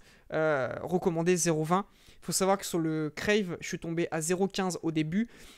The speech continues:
Euh, le rodage une fois finalisé, je suis à zéro vingt. Donc je suis cent pour cent safe. Au niveau des airflows, pour le petit dripper,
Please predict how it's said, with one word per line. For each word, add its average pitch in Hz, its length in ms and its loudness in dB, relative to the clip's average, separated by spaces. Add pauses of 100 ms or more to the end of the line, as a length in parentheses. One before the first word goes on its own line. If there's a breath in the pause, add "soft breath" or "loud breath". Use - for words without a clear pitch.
(140 loud breath)
Euh, 151 280 4
le 165 240 0
rodage 185 320 8
une 180 100 4
fois 170 160 0
finalisé, 160 600 2
je 170 160 -2
suis 156 300 -4
à 156 100 0
zéro 156 280 0
vingt. 147 300 -6
Donc 147 180 -12
je 151 80 -10
suis 156 200 -8
cent - 140 -6
pour - 140 -12
cent 156 100 -8
safe. - 320 -14 (920)
Au 202 100 10
niveau 214 180 10
des 190 200 6
airflows, 214 400 6
pour 190 420 -2
le 165 160 0
petit - 320 -8
dripper, 196 560 -2